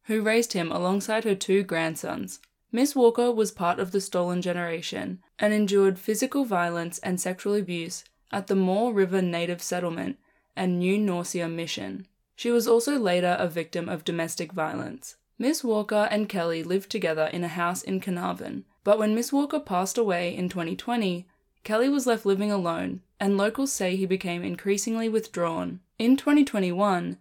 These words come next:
Kelly began sharing posts on a social media account about his family, claiming that he had five children, and sharing photos of young children with captions, such as, quote, "My princess," and, quote,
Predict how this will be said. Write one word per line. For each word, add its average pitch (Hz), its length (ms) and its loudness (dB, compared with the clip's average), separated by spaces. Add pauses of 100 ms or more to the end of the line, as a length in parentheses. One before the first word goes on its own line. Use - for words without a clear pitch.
(140)
Kelly 247 280 4
began 285 340 4
sharing 208 360 0
posts 175 500 -4
on 196 140 -2
a 190 60 0
social 202 360 0
media 208 400 2
account 175 500 -4
about 180 280 -2
his 180 140 -6
family, 233 600 0 (380)
claiming 240 360 4
that 269 140 0
he 254 100 0
had 202 200 0
five 190 340 -2
children, 175 580 -2 (380)
and 196 180 2
sharing 226 300 2
photos 180 420 2
of 180 160 -6
young 180 240 -2
children 175 400 -4
with 170 160 -8
captions, 175 600 -6 (240)
such 202 320 -2
as, 180 400 -2
quote, 175 340 -2 (140)
"My 190 160 0
princess," - 760 -6 (340)
and, 180 340 -2
quote, 170 360 -2